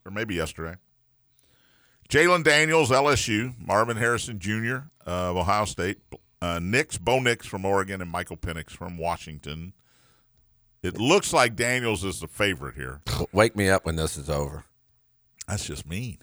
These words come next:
Speaker 2: I, I, the Heisman is just such a waste of time.
Speaker 1: I don't know why Marvin Harrison Junior is in it. It's a quarterback's award now. They should just say, "Okay, here's the Heisman for quarterbacks, and then this guy's offensive player of the year." That's what they do in the N F L.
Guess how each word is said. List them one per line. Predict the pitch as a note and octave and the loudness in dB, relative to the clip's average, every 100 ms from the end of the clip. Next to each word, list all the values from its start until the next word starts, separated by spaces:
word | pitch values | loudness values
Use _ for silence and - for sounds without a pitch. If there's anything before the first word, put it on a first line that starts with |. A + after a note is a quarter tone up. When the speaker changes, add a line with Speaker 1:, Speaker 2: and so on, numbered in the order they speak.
| _ | _
Speaker 2:
I, | - - | -4 0
I, | G#2+ | 0
the | - G2+ | 4 4
Heisman | G2+ B2+ A#2+ G2+ F#2+ | 8 8 8 4 4
is | F2 D#2+ | 2 0
just | - D#2 - | -2 -2 -2
such | - E2+ D#2 - - - | 0 2 0 -4 -12 -10
a | |
waste | C#2 C2+ C2+ B1+ - - | -8 -6 -8 -10 -14 -16
of | - B1+ | -16 -14
time. | - - | -6 4
Speaker 1:
I | D#3 | 4
don't | F#3+ | 6
know | F3+ | 6
why | E3+ D#3 | 8 8
Marvin | C#3+ C#3 C3+ | 8 6 6
Harrison | A#2+ B2+ A#2 A#2+ | 4 4 2 -2
Junior | G2+ A#2 A#2+ | -2 -2 0
is | G#2 | 0
in | F2+ F2 | 0 -2
it. | - _ _ _ _ _ | -6 _ _ _ _ _
It's | F#2+ A2 | -4 -4
a | |
quarterback's | - A#2+ B2 A#2 A#2+ A#2+ | 0 4 4 6 4 4
award | B2+ F#2+ F2+ E2 | 0 2 2 2
now. | E2+ E2+ F2 B1+ | 0 -2 -4 -4
They | F2+ | -4
should | F#2 A2+ G#2 | -2 0 0
just | G#2+ G2+ | -2 -2
say, | - G2+ G2+ G2 - | 2 4 4 0 -4
"Okay, | F#2+ - F#2 F2 | -8 -2 -2 0
here's | G#2+ A2 F#2+ | 0 -2 -2
the | G2 F2 | -2 0
Heisman | G#2 G2+ G2+ F2+ | 0 0 -4 -4
for | G#2+ G2 | 0 -2
quarterbacks, | - A2 G2 G2+ G2 - | 0 -2 0 -2 -2 -6
and | F#2 F2+ | -8 -4
then | F2 | -4
this | F2 E2 | -4 -6
guy's | F#2 F2 E2 | -4 -4 -2
offensive | E2+ - D#2+ - | -4 -6 -10 -12
player | - C#2+ | -10 -8
of | C2+ | -8
the | C2 | -10
year." | G1+ | -6
That's | G#2 B2 | -4 -2
what | C#3+ | 0
they | B2 | 0
do | A#2 A#2 | 2 2
in | |
the | A2 | 2
N | G#2 | 2
F | F#2 | 2
L. | A2+ C#3 A#2 | 2 2 0